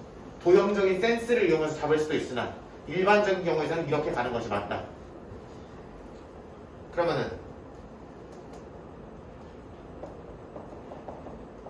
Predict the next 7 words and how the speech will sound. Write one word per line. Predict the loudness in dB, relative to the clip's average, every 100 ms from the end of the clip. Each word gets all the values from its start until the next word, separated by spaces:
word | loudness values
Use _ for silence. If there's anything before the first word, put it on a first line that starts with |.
| -12 -12 -14 -6
뭐 | -2
이렇게 | 0
나오니까 | 0 0 -2 -2
X가 | -2 0 0
사분의 | 0 0 0 2
삼이 | 0 2
나오니? | 2 0 -2